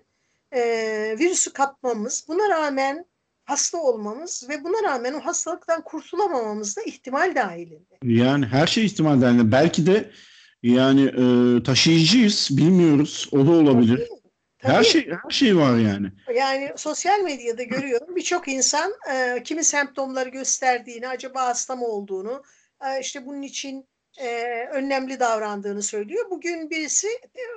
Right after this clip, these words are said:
Speaker 1: sonunda test yaptırdığını ve pozitif çıktığını, işte, e, e, belli önlemlerle eve gönderildiğini, durumu, e,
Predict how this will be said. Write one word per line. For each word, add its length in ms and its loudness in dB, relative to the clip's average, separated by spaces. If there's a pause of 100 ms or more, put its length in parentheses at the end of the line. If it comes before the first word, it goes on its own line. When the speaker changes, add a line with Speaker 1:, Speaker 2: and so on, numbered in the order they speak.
Speaker 1:
sonunda 440 -8
test 280 -8
yaptırdığını 680 -8
ve 180 -8 (260)
pozitif 400 -4
çıktığını, 540 -10 (480)
işte, 240 -12
e, 300 -8
e, 640 -4 (380)
belli 520 -8 (640)
önlemlerle 600 -2
eve 240 -6
gönderildiğini, 1000 -8 (120)
durumu, 500 -10 (120)
e, 60 -12